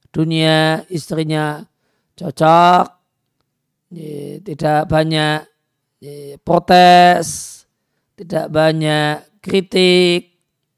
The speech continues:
eh, tidak banyak menyalahkan, namun malah nyaman. Cocok dengan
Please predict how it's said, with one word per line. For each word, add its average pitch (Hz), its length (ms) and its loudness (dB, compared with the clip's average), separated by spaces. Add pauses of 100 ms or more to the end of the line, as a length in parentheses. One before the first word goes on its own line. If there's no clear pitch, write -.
(1040)
eh, 208 320 -20
tidak 165 320 -2
banyak 175 240 0
menyalahkan, 180 1400 2
namun 190 320 -8
malah 180 400 -2
nyaman. 165 420 -4 (920)
Cocok 160 400 -8
dengan 156 260 -6